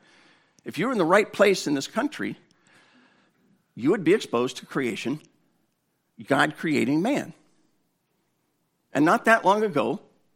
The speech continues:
almost ninety percent of the population believed that. That's down to somewhere around sixty or seventy percent now that believe that there is a God, let alone that he created. So we are an ever-dwindling group of believers, and we are,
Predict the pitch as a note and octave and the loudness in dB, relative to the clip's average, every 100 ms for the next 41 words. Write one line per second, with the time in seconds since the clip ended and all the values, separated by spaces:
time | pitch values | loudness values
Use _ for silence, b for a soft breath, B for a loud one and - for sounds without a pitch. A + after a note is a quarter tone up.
0 | _ _ D#3 E3 D3+ - A#2+ C3 D#3 A3+ | _ _ 0 0 0 -2 0 4 4 4
1 | A#3 G#3+ F#3+ F#3 F3+ E3+ F3 - F3 G#2+ | 0 -4 -2 0 -2 -2 -4 -4 -4 -4
2 | - C3+ C3+ A3+ G#3+ A2 F2 - _ _ | -4 -4 -2 -2 -4 -6 -10 -12 _ _
3 | _ _ _ _ _ _ _ _ - A#2+ | _ _ _ _ _ _ _ _ -10 -6
4 | B2 C#3+ C3+ - C3 A#2+ A2 G2+ - _ | -4 -4 -4 -8 -6 -6 -6 -6 -10 _
5 | _ _ _ _ _ _ _ _ _ _ | _ _ _ _ _ _ _ _ _ _
6 | - A2+ - - G2+ D2 F#2+ _ - - | -14 -12 -12 -16 -16 -16 -20 _ -12 -12
7 | - F2 - - G2+ - - D#2 - - | -12 -16 -16 -14 -14 -14 -16 -16 -16 -12
8 | G2+ F2+ F#2+ _ _ _ A#2 A#2 G#2 F2+ | -12 -10 -14 _ _ _ -6 -4 -4 -6
9 | F2 E2 - _ _ G#2+ F#2+ G2 F#2+ - | -6 -6 -8 _ _ -10 -8 -10 -12 -12
10 | G2 - G#2 G#2 G2 - _ _ _ b | -14 -14 -10 -8 -8 -12 _ _ _ b
11 | b b b b b b - F3+ B3+ C4+ | b b b b b b 4 4 4 6
12 | G3+ F3+ G3 B3+ G3 G3+ A3 G#3 E3 D#3 | 6 8 6 6 2 0 2 0 0 2
13 | F#3+ G#3 D3+ C#3 E3 B2+ A#2+ - C#3 C#3+ | 2 2 2 2 2 2 -2 0 0 2
14 | F3 E3 | 4 4